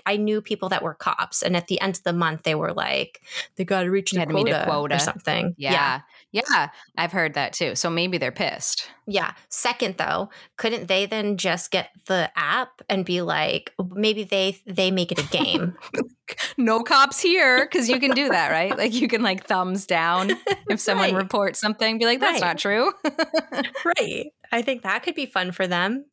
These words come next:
Speaker 1: and that's their
Speaker 2: So
Speaker 1: entertainment
Speaker 2: now,
Speaker 1: for the
Speaker 2: like,
Speaker 1: day.
Speaker 2: they're sitting on the side of the highway, like,
Speaker 1: <laughs>
Speaker 2: playing this game on Waze where they're denying their existence. People are just flying past 'em. They're still not getting
Speaker 1: They have
Speaker 2: tickets.
Speaker 1: to get better hiding spots so people can't spot them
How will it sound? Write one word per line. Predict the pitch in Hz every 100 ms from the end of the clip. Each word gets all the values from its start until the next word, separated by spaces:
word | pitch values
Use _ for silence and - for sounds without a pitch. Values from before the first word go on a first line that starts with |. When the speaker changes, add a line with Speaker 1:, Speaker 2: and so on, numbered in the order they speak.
| 277
Speaker 1:
and | 220
that's | 208 208
their | - 208
Speaker 2:
So |
Speaker 1:
entertainment | 190 208 - 208 247
Speaker 2:
now, | 240 254
Speaker 1:
for |
the | 247
Speaker 2:
like, | 254
Speaker 1:
day. | 285 302
Speaker 2:
they're | 247 240
sitting | 240 233 214
on | 214 220
the |
side | 247 240 202
of | 196
the | 220
highway, | 202 190 202 196 196
like, | 180 175 -
Speaker 1:
<laughs> |
Speaker 2:
playing | 262 233 208 214 208
this | 214
game | - 185 190 190 196
on | 185 190
Waze | 170 165 170 202 214
where | 180
they're | 170 175
denying | 180 170 160 170
their | 175 170
existence. | 170 165 175 185 190
People | 226 202
are | 202
just | 196 -
flying | - 214 190 190 202 208
past | 226 185 202 -
'em. | 190 196 226
They're | 196 196
still | - 214 190
not | 190 175 185
getting | 185 180 196 -
Speaker 1:
They | 240
have | 196 - -
Speaker 2:
tickets. |
Speaker 1:
to | 254
get | 247 208
better | 214 208 208
hiding | 202 190 214 214
spots | - 170 175 202 - - - - _ _
so | - 233
people | 226 247 240
can't | - 233 208 -
spot | - 262 302
them | - - -